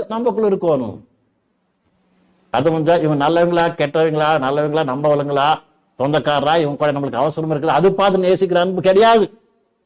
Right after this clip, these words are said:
அது முடிஞ்சா அது பார்த்து நேசிக்கிற அன்பு கிடையாது. இயேசு கிறிஸ்து அன்பு. இயேசு கிறிஸ்து கெத்செமனே தோட்டத்துல இருந்து ஜெபம் முடிச்சிட்டு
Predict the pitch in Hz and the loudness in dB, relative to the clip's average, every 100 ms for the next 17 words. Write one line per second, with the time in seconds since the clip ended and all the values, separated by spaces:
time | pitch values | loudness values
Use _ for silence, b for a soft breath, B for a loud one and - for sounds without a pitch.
0 | _ _ _ _ _ _ _ _ _ _ | _ _ _ _ _ _ _ _ _ _
1 | _ _ _ _ _ _ _ _ _ _ | _ _ _ _ _ _ _ _ _ _
2 | - 143 175 185 180 196 - _ _ _ | -4 0 0 0 0 -2 -6 _ _ _
3 | _ _ _ _ - 156 220 254 233 226 | _ _ _ _ -2 2 2 4 2 2
4 | 220 226 220 240 294 381 - _ _ _ | -2 -2 -2 2 4 2 -4 _ _ _
5 | - 220 294 311 285 285 285 277 277 247 | -2 0 4 4 4 0 -4 -8 -6 -8
6 | 254 240 190 _ _ _ _ _ _ _ | -4 -4 -4 _ _ _ _ _ _ _
7 | _ _ _ _ _ _ _ _ _ _ | _ _ _ _ _ _ _ _ _ _
8 | _ _ _ - 233 247 220 220 165 180 | _ _ _ 4 4 4 0 0 0 -2
9 | 214 208 - 180 156 165 160 151 104 _ | -4 -4 -2 -2 -2 -4 -2 -2 -2 _
10 | _ _ 107 101 175 202 175 156 165 147 | _ _ -8 0 2 2 -2 -4 -4 -4